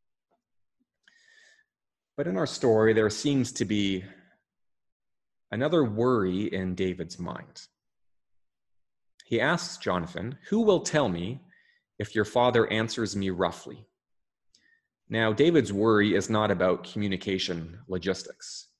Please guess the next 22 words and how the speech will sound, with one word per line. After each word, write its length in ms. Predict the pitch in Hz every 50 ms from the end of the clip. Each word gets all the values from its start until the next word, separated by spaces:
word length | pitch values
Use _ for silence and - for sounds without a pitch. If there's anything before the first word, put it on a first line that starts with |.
| _ _ _ _ _ _ _ _ _ _ _ _ _ _ _ _ - - _ _
He's 180 | - 123 110
wondering 420 | 120 139 170 190 180 143 117 110 107
if 160 | 104 - -
he 100 | 135 135
can 220 | 131 175 156 139
be 460 | 117 117 113 110 110 104 104 113 113 - _ _ _ _ _ _ _ _ _ _ _
sure, 680 | _ - - - - 170 156 131 101 82 - - - - _ _ _
one 320 | - 98 104 127 151 160 151
hundred 380 | 135 143 143 139 131 113 -
percent 420 | - - 104 - - 110 104 98 -
sure, 580 | - - - 131 107 90 87 90 107 147 - - _ _ _ _ _ _ _ _ _ _ _
that 180 | 110 107 - 110
Jonathan 840 | - - 113 120 135 147 139 - 135 120 117 113 110 110 120 127 -
will 220 | - - 104 104 110
still 460 | - - - - - 165 170 165 156
be 140 | 127 127 120
loyal 440 | 113 113 120 127 151 170 160 131 110
to 160 | - 104 90
him 360 | 87 87 80 82 104 127 139 - _ _ _ _ _ _ _ _ _ _ _
when 200 | _ 107 101 101
Saul 360 | 98 - - 120 113 117 117 107
reveals 920 | 110 104 98 87 101 98 98 98 95 92 92 92 - - - - - -